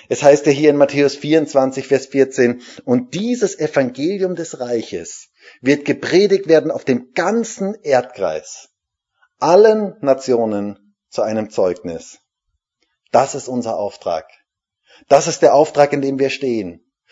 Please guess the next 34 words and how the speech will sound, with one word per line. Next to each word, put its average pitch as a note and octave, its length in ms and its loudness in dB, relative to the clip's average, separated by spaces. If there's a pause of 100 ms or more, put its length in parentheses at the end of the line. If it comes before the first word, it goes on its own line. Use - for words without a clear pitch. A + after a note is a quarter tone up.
(160)
Und C#3+ 120 0
wisst E3+ 180 2
ihr, E3+ 160 6 (180)
je C3+ 240 2
dunkler F3+ 460 4
es D#3 120 -2
in D#3 100 0
dieser D3 280 0
Welt C3+ 320 0
wird, G#2 500 -4 (300)
desto A#2+ 240 0
heller C#3+ 720 0
soll A2+ 200 0
das G#2+ 200 0
Licht B2 340 -6
Gottes G#2+ 500 0 (200)
in G#2+ 120 -10
diese G#2 260 -4
Welt G2 220 -4
hineinscheinen. F2 880 -10 (1400)
Ich B2+ 160 -6
würde C#3+ 160 4
vorschlagen, A2 760 2 (220)
anstatt D#3 580 0
über C3 160 2
die B2 160 -2
Dunkelheit D#3 540 0
zu D3 100 -6
schimpfen, B2+ 800 -6
zünde F#3 680 2
lieber B2 560 2
ein G#2 100 -6
Licht F#2+ 340 -8
an. D#2 280 -12